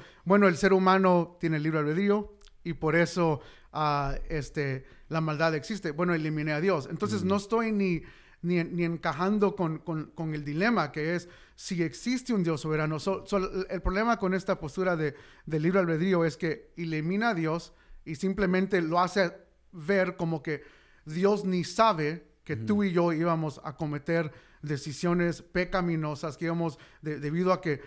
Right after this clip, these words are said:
Speaker 1: nacemos en pecado, que íbamos a
Speaker 2: Ujú.
Speaker 1: cometer estas decisiones. Y entonces, debido a que elimina esto, eh, saca a Dios de, de, de, del, del, del panorama, el problema es que en la Biblia vemos que Dios está presente, aún a veces se usa términos
Speaker 2: Yeah.
Speaker 1: como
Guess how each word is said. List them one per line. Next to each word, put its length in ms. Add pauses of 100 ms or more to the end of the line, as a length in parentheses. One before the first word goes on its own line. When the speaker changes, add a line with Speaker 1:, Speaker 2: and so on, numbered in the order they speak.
(140)
Speaker 1:
nacemos 600
en 120
pecado, 460
que 100
íbamos 200
a 40
Speaker 2:
Ujú. 80
Speaker 1:
cometer 400 (260)
estas 260
decisiones. 500 (280)
Y 140
entonces, 580
debido 320
a 100
que 120
elimina 600
esto, 560
eh, 640
saca 380
a 40
Dios 340 (280)
de, 260
de, 300
de, 220
del, 500
del, 300
del 200
panorama, 680 (240)
el 100
problema 360
es 100
que 80
en 60
la 100
Biblia 240
vemos 320
que 160
Dios 380
está 460 (260)
presente, 520
aún 260
a 60
veces 280
se 60
usa 440
términos 420
Speaker 2:
Yeah. 80
Speaker 1:
como 260